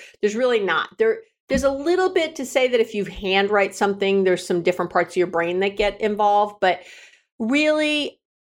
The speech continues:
don't worry about that right now. I recommend experimenting and seeing what works for you. I, I am one of those people who loves to buy a special notebook.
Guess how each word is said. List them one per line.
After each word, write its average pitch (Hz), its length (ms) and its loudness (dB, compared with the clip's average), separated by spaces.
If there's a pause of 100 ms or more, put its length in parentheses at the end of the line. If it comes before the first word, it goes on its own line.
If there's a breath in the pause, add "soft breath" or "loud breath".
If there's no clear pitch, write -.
(120)
don't 190 180 2
worry 175 140 4
about 151 240 -2
that 139 160 0
right 117 180 -8
now. - 280 -12 (200)
I 262 220 2
recommend 240 580 0
experimenting 254 960 0
and 226 100 -4
seeing 403 200 0
what 427 120 2
works 427 200 -2
for 440 100 -4
you. 466 340 0 (300)
I, 285 320 -2 (240)
I 220 140 2
am 392 120 2
one 349 100 -2
of 269 40 -6
those 269 140 -2
people 262 260 -6
who 214 80 0
loves 185 300 2
to - 100 -4
buy 175 280 4 (100)
a - 20 -6
special - 380 -2
notebook. 156 580 0